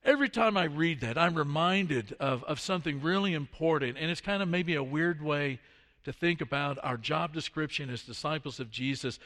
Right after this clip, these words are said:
but it's one hopefully that will stick. Do you know what our job is as a church?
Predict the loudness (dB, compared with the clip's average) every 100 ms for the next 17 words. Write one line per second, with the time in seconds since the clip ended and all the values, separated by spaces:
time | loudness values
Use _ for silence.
0 | -8 -2 -2 0 0 0 0 0 0 0
1 | -4 -4 -6 -10 -8 -4 -4 -6 -12 _
2 | _ _ _ _ _ -4 0 2 2 2
3 | 0 0 -2 -4 -4 -6 -6 -6 -10 -18
4 | _ -14 -12 -10 -8 -6 -4 -6 -10 -12